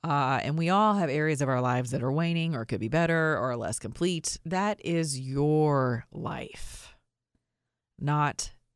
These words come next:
your employer's, in my humble opinion. So that was step one, bringing a complete person to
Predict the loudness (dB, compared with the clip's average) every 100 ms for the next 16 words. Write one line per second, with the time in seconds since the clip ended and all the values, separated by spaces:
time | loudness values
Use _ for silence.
0 | -12 -6 -4 -4 -4 -4 -6 -8 -10 -12
1 | _ _ _ _ _ -6 -4 -2 0 0
2 | -2 -4 -6 -8 -20 -14 -4 0 0 0
3 | -2 0 2 0 0 0 0 -2 -2 0
4 | 0 2 0 0 -2 0 -2 0 0 -2
5 | -4 -6 -4 -4 -4 -4 -4 -6